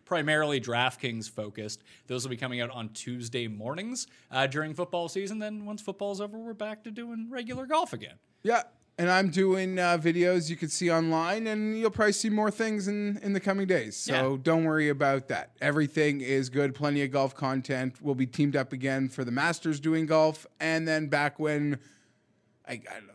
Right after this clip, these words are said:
Speaker 2: the season feels <laughs> normal again, or doing season preview stuff around the holidays.
Speaker 1: Shout out Stuart Sink, by the way.
Speaker 2: Didn't see that coming.
Speaker 1: Uh, I would have won the five dollar on DraftKings if it went Grillo, Ventura, Burns, one, two, three.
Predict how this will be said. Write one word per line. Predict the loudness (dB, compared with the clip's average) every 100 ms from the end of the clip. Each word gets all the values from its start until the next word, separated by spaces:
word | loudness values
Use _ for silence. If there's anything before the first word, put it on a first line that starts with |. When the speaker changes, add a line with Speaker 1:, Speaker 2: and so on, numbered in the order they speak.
| -14
Speaker 2:
the | -10
season | -6 -6 -4 -6
feels | -4 -4 -4 0
<laughs> |
normal | 2 2 2 0
again, | 0 0 2
or | 0
doing | 0 0 0
season | 0 -2 -2
preview | 0 0 0 -2
stuff | -2 -2 -2 -2
around | -4 -2 -2
the | 0
holidays. | 0 -2 -8 -14 -16 -10
Speaker 1:
Shout | -2 2
out | 2 2
Stuart | 0 -2 -2 -4
Sink, | -6 -6 -10 -20 _ -20 -20 _ _
by | 6 6
the | 6
way. | 2 0 -4
Speaker 2:
Didn't | -8 -6
see | -6 -6
that | -6 -8
coming. | -10 -16 0
Speaker 1:
Uh, |
I | 0 4 4
would | 4
have | 0
won | -2 -2
the |
five | 0 2 2 2
dollar | 2 2 2
on | 0 -2
DraftKings | 0 2 0 -4 -12 -14
if | -12
it | -10 -10 -10
went | -4 -4 -4
Grillo, | -6 -2 2 2 2
Ventura, | 0 -2 -2 -4 -2 -2
Burns, | -4 -4 -4 -4 -6 -8
one, | -8 -6 -6
two, | -6 -8
three. | -10 -12 -14